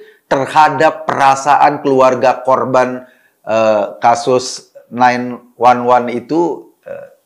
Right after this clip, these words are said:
sehingga kemudian para keluarga korban kecewa, marah sama kebijakan Obama.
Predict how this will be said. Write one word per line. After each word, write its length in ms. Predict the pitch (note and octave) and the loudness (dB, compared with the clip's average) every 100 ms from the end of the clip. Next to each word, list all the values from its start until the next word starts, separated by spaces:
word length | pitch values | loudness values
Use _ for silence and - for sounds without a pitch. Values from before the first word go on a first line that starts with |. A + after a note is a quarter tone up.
| _ _ _ _ _ | _ _ _ _ _
sehingga 560 | - B2 A#2 C#3+ D3+ | -6 -4 0 2 2
kemudian 560 | D3+ C3+ C3 B2 D#3 - - - _ _ | -2 -4 -4 0 0 -2 -10 -20 _ _
para 320 | - - B2+ | -6 -6 -6
keluarga 480 | C#3 C3 C3 C3 - | -4 -4 -4 -6 -4
korban 480 | C#3 B2+ D#3 D3+ - | -4 -2 -4 -6 -10
kecewa, 880 | E3 - E3 D3+ C#3 C3+ - - - | -10 -2 0 2 2 0 -4 -14 -10
marah 600 | B2+ C#3+ D3 C#3+ C#3+ A#2+ | -2 2 2 4 2 0
sama 400 | - C3 B2+ B2 | -4 -4 -4 -4
kebijakan 720 | C3+ A#2+ A2+ A#2+ A2 B2 A#2 | -4 -4 -6 -6 -6 -6 -6
Obama. 560 | A2+ G#2+ G#2 F2+ E2+ | -6 -4 -4 -4 -12